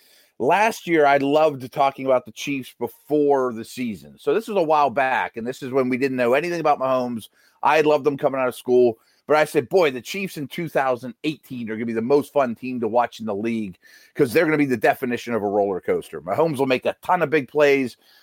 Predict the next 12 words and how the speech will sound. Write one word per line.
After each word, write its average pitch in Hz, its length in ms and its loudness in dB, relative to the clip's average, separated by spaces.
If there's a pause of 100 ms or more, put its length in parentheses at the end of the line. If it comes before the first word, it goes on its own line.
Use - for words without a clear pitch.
(100)
He's 165 160 2
gonna 135 180 4
farve 151 480 4
it 135 120 0
to 123 100 0
other 127 220 2
teams 127 420 -4
a, 123 60 0
a 113 280 -4
fair 127 300 0
amount, 113 340 -2
too. 123 420 -2